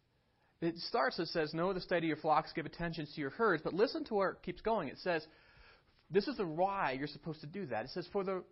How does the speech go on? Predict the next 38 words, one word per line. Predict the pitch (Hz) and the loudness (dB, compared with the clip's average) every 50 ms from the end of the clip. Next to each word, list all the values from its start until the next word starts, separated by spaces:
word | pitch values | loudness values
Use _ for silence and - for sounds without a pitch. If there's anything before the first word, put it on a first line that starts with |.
| - | -12
riches | - 147 170 254 302 294 - - 240 214 190 165 | -8 -2 -2 0 -2 -2 -4 -6 -6 -6 -6 -8
don't | 143 139 175 190 196 - | -6 -4 -2 -2 -2 -2
last | - 156 180 180 185 175 - - | -2 0 0 0 0 -2 -6 -8
forever, | 175 - - 190 170 - 92 - - _ _ _ _ _ _ _ _ _ _ _ _ _ _ _ - - 156 | -6 -2 0 0 0 0 -2 -10 -16 _ _ _ _ _ _ _ _ _ _ _ _ _ _ _ -20 -12 0
and | - 190 185 | 2 4 4
the | 185 180 | 4 2
crown | - - 269 269 240 208 185 180 175 180 147 | 0 2 2 4 6 4 4 2 0 -4 -2
might | 156 190 247 285 269 | 2 2 2 2 0
not | - 175 170 - - | 0 -2 -2 -2 -2
be | 170 160 | -6 -6
passed | - - - 180 165 165 - - | -6 -4 -2 -2 -2 -2 -4 -2
on | 247 220 165 156 | -2 0 -2 -2
to | 156 170 | -4 -6
the | 170 | -6
next | 170 180 170 - - | -6 -6 -8 -8 -10
generation." | 202 196 226 320 320 - - - 202 - _ _ _ _ _ _ _ _ _ _ _ _ _ _ _ _ _ _ _ _ _ _ - | -10 -10 -10 -12 -16 -18 -18 -18 -20 -20 _ _ _ _ _ _ _ _ _ _ _ _ _ _ _ _ _ _ _ _ _ _ -2
And | 196 196 | 4 6
God's | 262 277 262 208 | 8 8 8 4
warning | 185 175 175 208 262 302 330 311 254 170 | 0 0 2 4 4 4 4 4 2 0
us. | 156 - | -2 -2
He's | 214 196 | -4 -6
telling | - - 277 302 285 190 | -2 0 0 0 0 0
us, | 147 | -2
if | 170 | -2
you're | 233 330 | -2 0
not | 381 370 349 269 156 | 2 2 2 2 2
wise | 160 147 160 175 214 269 302 294 - | 2 2 2 2 4 2 0 0 0
with | - 208 - | -2 -2 -2
the | 190 | -4
things | 180 - 220 233 240 226 | -2 -2 0 0 0 0
that | 214 | -2
He's | 202 220 175 | -2 -4 0
given | 160 196 202 214 240 254 | 0 0 0 0 0 -2
you, | 285 311 320 - - - - - | -2 -4 -4 -6 -12 -18 -20 2
they're | - 196 214 | 4 6 6
gonna | 226 269 277 | 8 6 4
run | 254 262 277 269 285 | 4 2 2 0 0
out. | 359 311 - | -2 -6 -10